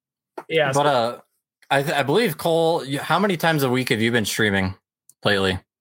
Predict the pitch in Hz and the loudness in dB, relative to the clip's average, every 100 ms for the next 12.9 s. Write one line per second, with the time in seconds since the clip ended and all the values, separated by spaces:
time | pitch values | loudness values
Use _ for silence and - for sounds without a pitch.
0 | _ 202 175 190 190 190 _ - - 180 | _ 0 2 2 0 -4 _ -2 0 0
1 | 185 175 165 - 208 151 135 151 151 156 | 0 2 0 0 0 2 2 2 0 0
2 | 127 127 156 180 - 135 127 123 131 127 | 0 2 0 -2 -6 -2 0 2 2 0
3 | 120 131 123 117 - 120 117 123 127 117 | 0 0 0 -2 -2 0 0 0 0 0
4 | 127 113 110 113 110 104 - 117 113 - | 0 0 0 0 0 0 0 0 0 -2
5 | _ _ _ _ _ _ - 131 131 147 | _ _ _ _ _ _ -4 -2 0 0
6 | 196 139 156 143 139 147 160 156 165 170 | -2 0 0 0 0 0 0 0 -2 -2
7 | - 135 156 - - - - 139 123 147 | -2 0 0 -2 -14 -20 -6 -2 0 2
8 | 123 143 156 143 - 156 151 151 139 113 | 2 2 0 0 0 2 2 2 0 0
9 | 113 123 113 104 113 110 117 104 113 110 | 0 2 0 0 -2 0 -2 0 0 0
10 | 127 107 104 101 101 98 _ _ _ - | -2 -2 2 2 0 -4 _ _ _ -20
11 | - _ _ - 156 147 127 131 123 123 | -20 _ _ -2 0 2 2 2 2 0
12 | 117 - 110 117 107 117 107 107 101 | -2 -4 0 0 0 0 0 0 -4